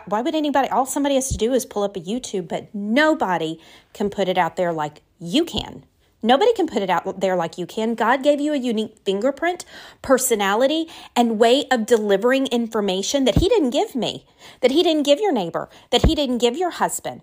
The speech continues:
that he didn't give your child. You have such a uniqueness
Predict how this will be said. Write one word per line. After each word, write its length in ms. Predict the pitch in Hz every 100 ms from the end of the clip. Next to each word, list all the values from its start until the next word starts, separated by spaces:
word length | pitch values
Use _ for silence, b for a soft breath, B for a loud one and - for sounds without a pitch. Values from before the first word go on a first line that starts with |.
| _
that 100 | -
he 100 | 294
didn't 240 | 285 269
give 160 | 233 226
your 140 | 302
child. 560 | 285 - 180 143 135 143 _ B B B B
You 320 | - 208 262 302
have 280 | 294 262
such 380 | 220 - 277 269
a 60 | 269
uniqueness 1400 | 226 233 220 226 233 285 285 - 220 175 160 - -